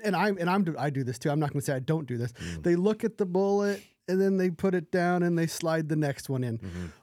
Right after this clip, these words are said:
Speaker 1: Well, the stress is still there with big game animals, and that's where the double feed does come from. So if you don't work that fucking bolt like you own it, and you don't train, 'cause they, people don't train nowadays. They shoot ten rounds, twenty rounds a year, and they go fucking hunting.
Speaker 2: Mm-hmm.
Speaker 1: So if you don't get out there and work that fucking bolt like you owned it, that's where the double,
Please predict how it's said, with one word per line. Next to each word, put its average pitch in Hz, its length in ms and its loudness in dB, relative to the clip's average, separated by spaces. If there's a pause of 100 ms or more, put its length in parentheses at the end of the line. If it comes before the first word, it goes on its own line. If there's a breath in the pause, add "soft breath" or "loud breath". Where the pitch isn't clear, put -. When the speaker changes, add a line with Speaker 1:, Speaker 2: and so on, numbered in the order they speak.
Speaker 1:
Well, 180 320 0
the 170 280 -4
stress 226 380 0
is 190 80 0
still 175 220 0
there 165 160 2
with 135 120 -2
big 147 180 0
game 180 220 2
animals, 147 360 0
and 143 100 0
that's 156 160 -2
where 151 80 0
the 139 80 0
double 139 260 -2
feed 160 280 -2
does 247 200 0
come 139 200 -2
from. 120 200 -6 (220 loud breath)
So - 140 0
if 143 100 0
you 202 60 0
don't 254 180 0
work 185 220 -4
that 156 180 -6
fucking 170 320 -4
bolt 156 240 -2
like 165 160 -4
you 160 80 -2
own 165 160 0
it, 208 80 -2
and 156 80 0
you 185 80 4
don't 190 220 0
train, 185 480 0
'cause 160 120 -4
they, 156 120 2
people 185 360 0
don't 190 240 -2
train 120 280 -4
nowadays. 113 460 -8
They 143 120 0
shoot 170 400 -2
ten 160 220 0
rounds, 160 260 0
twenty 170 220 -2
rounds 165 240 0
a - 20 -2
year, 160 140 0
and 170 100 0
they 135 80 -2
go 156 280 0
fucking 160 320 -2
hunting. 123 340 -2 (120)
Speaker 2:
Mm-hmm. 92 340 -4
Speaker 1:
So 180 120 2
if 160 100 0
you 202 100 2
don't 208 180 0
get 175 100 2
out 196 160 0
there 196 80 2
and 160 120 2
work 165 240 -4
that - 140 -4
fucking 170 280 -4
bolt 156 180 -2
like 156 220 -4
you 143 60 -2
owned 175 240 2
it, 208 180 -4 (240)
that's 160 320 -2
where 165 100 2
the 143 80 0
double, 135 340 -2